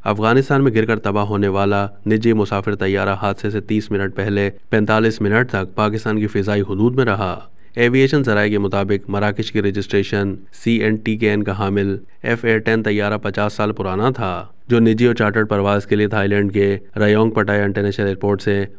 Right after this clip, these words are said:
मकामी वक्त के मुताबिक इतवार की रात एक बजकर बीस मिनट पर रूस के लिए रवाना हुआ। तैयारा म्यांमार से होते हुए मकामी वक्त के मुताबिक रात ढाई बजे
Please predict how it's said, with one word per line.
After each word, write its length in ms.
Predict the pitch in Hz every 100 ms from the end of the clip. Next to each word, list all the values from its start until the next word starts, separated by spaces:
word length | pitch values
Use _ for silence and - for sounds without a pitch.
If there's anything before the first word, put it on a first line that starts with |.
| 104
मकामी 360 | 98 104 107
वक्त 220 | 104 101 104
के 80 | 95
मुताबिक 580 | 92 98 98 101 98 101
इतवार 340 | 107 107 104
की 100 | 104
रात 200 | 101 98
एक 140 | 101 101
बजकर 280 | 98 104
बीस 260 | 95 101 -
मिनट 260 | 98 127 127
पर 280 | 98 90 - -
रूस 240 | 107 110 110
के 100 | 110
लिए 120 | 104
रवाना 340 | 92 95 110
हुआ। 340 | 123 110 98 87 87 - -
तैयारा 320 | 117 120 143
म्यांमार 420 | 135 113 110 113 113
से 100 | 113
होते 260 | 101 104
हुए 160 | 107 107
मकामी 380 | 101 101 101 98
वक्त 240 | 98 -
के 100 | 104
मुताबिक 480 | 98 98 101 101 - -
रात 200 | 107 107 101
ढाई 200 | 104 104
बजे 340 | 101 104